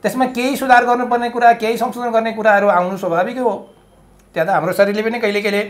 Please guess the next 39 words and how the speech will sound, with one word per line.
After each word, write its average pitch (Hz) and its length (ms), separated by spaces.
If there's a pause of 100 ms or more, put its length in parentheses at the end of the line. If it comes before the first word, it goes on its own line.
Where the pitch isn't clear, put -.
(580)
ए, 175 340
सात 180 360
वर्षमा 202 340
सबै 196 320
चाहिँ 214 200
के 208 140
भन्दाखेरि 180 380
चाहिँ 190 160
कोषहरू 190 280
परिवर्तन 185 460
भएर 160 260
पहिलाका 175 380
र-, 160 280
रहँदैन 185 340
अरे, 170 160
सबै 185 200
सुधार 185 260
भएर 165 200
गइरहेको 202 440
हुन्छ। 165 160
त्यो - 720
प्रक्रिया, 254 560
सुधारको 214 400
प्रक्रिया 220 420
र 220 80
त्यसलाई 202 280
संशोधनको 202 460
प्रक्रिया 190 420
चाहिँ 190 140
स्वाभाविक 180 420
हो, 196 60
संसारभरि 170 480
हुन्छ। 185 200
त्यो 180 300 (680)
हाम्रै 175 320
जुन 214 400
हिन्दू 180 260
सनातनमा 208 500
पनि 214 340